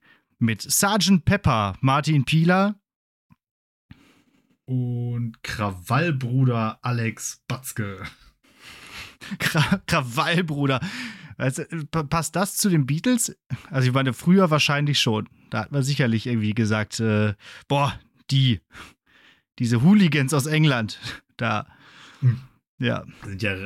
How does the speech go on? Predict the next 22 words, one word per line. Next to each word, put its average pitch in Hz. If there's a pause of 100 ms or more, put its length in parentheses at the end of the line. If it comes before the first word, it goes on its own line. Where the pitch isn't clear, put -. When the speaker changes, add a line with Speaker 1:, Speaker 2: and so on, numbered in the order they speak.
Speaker 2:
reihenweise 107
die 104
Mädels 104
umgefallen 120
und 127
so. 123
Und 110
ich 104
denke 104
schon, 127
dass, 123
äh, 123 (600)
das 131
so 139
ein 123
bisschen 131
die, 117 (240)
ähm, 107 (260)
die 110
Schlagzeile 120
war. 127
Also, 95